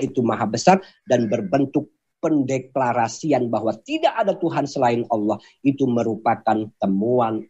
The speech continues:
intelektual dan temuan spiritual.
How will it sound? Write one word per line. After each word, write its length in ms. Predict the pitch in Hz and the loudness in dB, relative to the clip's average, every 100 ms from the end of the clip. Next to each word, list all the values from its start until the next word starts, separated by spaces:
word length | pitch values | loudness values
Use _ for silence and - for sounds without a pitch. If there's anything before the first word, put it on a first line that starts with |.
| 123 | -2
intelektual 960 | 113 107 98 98 - - 90 87 87 - _ _ | 0 2 0 0 -4 -2 0 0 -2 -8 _ _
dan 280 | 87 101 92 | 0 0 0
temuan 480 | - 98 98 87 85 | 0 0 2 0 -4
spiritual. 720 | - - 80 80 - 78 | -8 -8 -10 -10 -12 -12